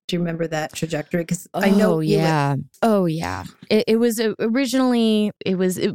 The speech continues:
Speaker 2: it started, I thi-, with, like, m-, bringing up, uh, past relationships.
Speaker 1: Mm-hmm.
Speaker 2: And then it started with m-, uh, my physical, so, so then my relationship with other, with other people of the opposite sex.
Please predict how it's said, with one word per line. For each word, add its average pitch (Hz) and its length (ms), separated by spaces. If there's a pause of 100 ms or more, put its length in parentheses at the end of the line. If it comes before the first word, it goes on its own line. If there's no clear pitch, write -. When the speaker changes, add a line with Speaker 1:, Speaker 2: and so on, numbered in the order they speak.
Speaker 2:
it - 120
started, 202 420
I 196 220
thi-, 180 120
with, 185 280
like, 170 200
m-, 165 260
bringing 175 460
up, 156 260 (800)
uh, - 60 (100)
past - 400
relationships. 147 1120 (240)
Speaker 1:
Mm-hmm. - 240
Speaker 2:
And 185 220
then 180 120
it 170 120
started 170 360
with 165 180
m-, - 120
uh, 175 320
my 170 220
physical, 156 920 (320)
so, - 180 (120)
so 180 240
then 190 160
my 185 160
relationship 175 600
with 165 140
other, 156 460
with 160 160 (120)
other 156 300 (100)
people 151 320
of 139 320
the - 80
opposite 151 560
sex. - 540